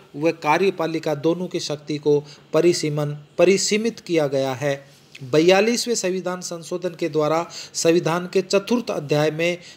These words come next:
खंड क जोड़कर दस मौलिक कर्तव्यों को भी शामिल किया गया है।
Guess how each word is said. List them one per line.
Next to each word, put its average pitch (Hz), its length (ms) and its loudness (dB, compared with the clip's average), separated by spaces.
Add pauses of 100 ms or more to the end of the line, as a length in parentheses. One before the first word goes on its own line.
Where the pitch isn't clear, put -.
(120)
खंड 180 280 -4 (160)
क 226 120 8
जोड़कर 165 560 0 (280)
दस 196 320 2
मौलिक 190 420 -2 (100)
कर्तव्यों 208 600 2
को 220 180 4
भी 190 100 -2
शामिल 147 340 -4
किया 127 280 -8
गया 120 200 -6
है। 110 180 -12